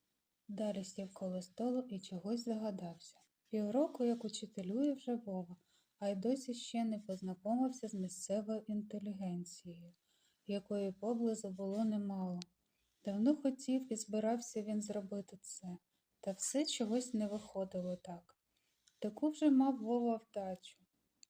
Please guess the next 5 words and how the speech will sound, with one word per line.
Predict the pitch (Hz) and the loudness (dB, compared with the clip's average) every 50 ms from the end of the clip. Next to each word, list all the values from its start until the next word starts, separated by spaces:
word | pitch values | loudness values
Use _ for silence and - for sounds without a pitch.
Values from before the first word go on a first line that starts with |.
| _ _ _ _ _ _ _ _ _ _ _ - _ - | _ _ _ _ _ _ _ _ _ _ _ -20 _ 0
Походи | 247 240 240 - - 302 320 320 330 | 2 2 2 4 4 4 6 6 4
по | 320 - 226 226 | 2 0 -2 0
своїй | - - - 214 214 214 226 220 | 0 0 0 0 0 2 2 2
самотній | - - 214 202 214 220 240 233 233 208 202 202 | 0 0 0 0 0 0 0 0 0 -2 -2 -4
кімнаті, | - - 190 185 185 185 185 185 196 190 - - - | -6 -4 -2 0 0 0 -2 -2 -4 -6 -10 -14 -16